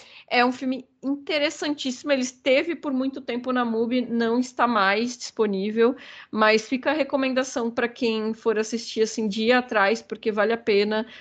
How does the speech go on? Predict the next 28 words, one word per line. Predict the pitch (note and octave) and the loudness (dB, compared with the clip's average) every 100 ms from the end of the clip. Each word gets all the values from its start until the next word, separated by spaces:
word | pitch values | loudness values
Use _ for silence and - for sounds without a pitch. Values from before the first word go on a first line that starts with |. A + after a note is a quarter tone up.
| - - | -12 -2
mesmo | G#3+ G#3+ A3+ A3+ | 2 4 2 0
que | - A3+ G#3+ G#3 G3 - | 0 2 2 2 0 2
não | A3 G#3+ | 2 4
haja | G#3 G3+ G#3 G#3 F#3+ - - | 4 4 2 2 2 -2 -8
necessariamente | G#3+ G#3+ G#3+ B3 G#3 G#3 G#3+ A#3+ | -4 -2 2 4 4 2 0 0
meios | G#3+ G#3 G#3+ G#3+ | 2 4 6 4
para | - G3+ G#3 | 2 0 0
assisti-lo, | - B3 - - G#3+ C4+ C#4 G#4+ - - | -2 -6 -4 0 2 2 4 4 2 -8
<laughs> | - - - | -16 -16 -2
mas | A#3+ A3+ G#3+ G#3+ G#3+ A3 A3 G#3 - | 4 6 6 4 4 4 2 -2 -2
é | A3 | 0
um | G#3+ | 0
filme | G#3+ G#3+ A3 | -2 -2 0
muito | G#3+ A3 A3+ | 2 2 2
interessante, | A3+ A#3+ A3 A3 G#3 G3+ - | 2 4 4 4 0 0 0
muito | G#3+ A3 A3+ B3+ | 2 4 2 2
instigante, | A#3+ - C4 G#3 G#3+ G3+ G3 | 0 0 -2 4 4 4 -2
assim, | G#3 - G3 | -6 -4 -4
ele | F#3+ | -2
é | |
realmente | G3+ A3 A#3 A#3 G#3+ A3+ A#3 | 0 2 2 0 -4 -4 -4
um | |
filme, | B3 - G#3 A3 A3+ G#3+ | -4 -4 -2 0 2 2
assim, | G#3+ A#3 G#3+ | 0 -4 -6
que | A#3+ G#3+ | -4 -2
deixa | G#3 G#3+ A3+ | 0 0 -2
a | |
gente | G3+ G3 G#3 - A#3 A3+ | -2 -4 -4 0 2 2